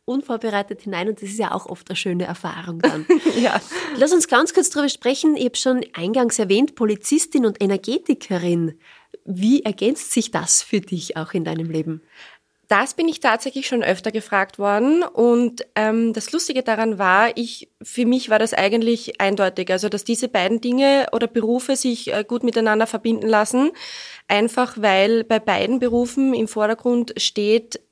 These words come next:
Speaker 2: zu helfen, zu
Speaker 1: Mhm.
Speaker 2: verstehen. Und deswegen, man vers-, man macht's einfach nur, ähm, wie soll ich sagen, mit anderen Möglichkeiten. Als Polizist muss ich mich, ähm, ganz genau an Gesetz und Vorschriften halten und kann mich da in diesem Rahmen der Möglichkeiten bewegen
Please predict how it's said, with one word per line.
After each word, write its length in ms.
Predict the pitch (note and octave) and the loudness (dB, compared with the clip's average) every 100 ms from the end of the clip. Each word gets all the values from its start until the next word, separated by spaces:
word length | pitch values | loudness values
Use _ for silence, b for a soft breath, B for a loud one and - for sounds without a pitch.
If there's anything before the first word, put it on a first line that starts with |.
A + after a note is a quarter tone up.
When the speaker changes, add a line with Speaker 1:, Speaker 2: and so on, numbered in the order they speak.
| _ | _
Speaker 2:
zu 160 | - | -8
helfen, 600 | G#3+ G#3+ G3+ - C#4 E4 | -2 0 0 2 2 2
zu 100 | - | 0
Speaker 1:
Mhm. 40 | A#3 | -2
Speaker 2:
verstehen. 640 | G#3+ F#3+ G#3 G#3 G#3 C4 G4 B B B B B _ | 0 0 2 4 4 4 2 B B B B B _
Und 640 | A#3 B3 B3+ B3 - - _ | 2 4 4 2 -2 -14 _
deswegen, 460 | A3+ A3+ C4 B3 B3+ | 0 2 4 4 4
man 100 | B3 | 2
vers-, 180 | B3 - | 0 0
man 200 | B3+ B3 | 2 4
macht's 240 | A#3+ A#3+ | 2 0
einfach 460 | - F#3+ A3+ C4 - | -4 -2 -2 -4 0
nur, 300 | C4+ C#4 B3+ - | 2 2 0 -2
ähm, 460 | A3 A3+ A#3 A#3 - | 0 2 2 0 -2
wie 80 | |
soll 200 | A3+ B3 | -2 -2
ich 140 | A#3 - | -2 -4
sagen, 480 | G#3 G3+ A#3 A#3+ A#3+ B B B _ | -2 0 0 -2 -6 B B B _
mit 280 | A#3+ A#3+ - | 0 0 2
anderen 360 | G3 A3 A3+ A#3 | 2 2 2 2
Möglichkeiten. 640 | C#4 C4 - F3+ F3+ G3 | 2 0 -2 -2 0 -2
Als 320 | F#3 F#3 - - E2 - | -2 -4 -8 -10 -12 -2
Polizist 640 | A3+ A3 A3 C#4 D#4+ - | 0 0 0 -2 -2 -2
muss 220 | B3+ B3 B3 | 0 0 0
ich 160 | A#3 | -2
mich, 300 | B3 A#3+ A#3+ | 0 0 -2
ähm, 440 | A#3 G#3+ G#3+ A3 A3 | -2 0 0 0 0
ganz 280 | G3+ A3 - | 0 0 -2
genau 380 | A#3 G3+ G#3+ | 0 2 4
an 360 | A3+ - G#3+ G#3+ | 2 0 -2 -4
Gesetz 420 | G#3+ - G3+ - | -6 -4 -4 -4
und 120 | G#3+ | -8
Vorschriften 560 | G3+ A#3 C#4 C4+ - C4 | -4 -4 -2 -4 -6 -2
halten 280 | A#3+ A#3 B3 | 0 0 0
und 120 | A#3+ | -2
kann 200 | A#3 G#3+ | 0 0
mich 140 | A3 | 0
da 180 | A3 G#3 | 0 0
in 120 | G#3+ | 0
diesem 240 | A3 B3 B3+ | -2 -4 -4
Rahmen 340 | G3+ G3+ A#3 | 0 0 0
der 80 | A3+ | 0
Möglichkeiten 560 | A3 A3+ B3 B3 B3 B3+ | 0 -2 -4 -4 -4 -4
bewegen 460 | A#3 A#3 B3 D#4 | 0 2 2 0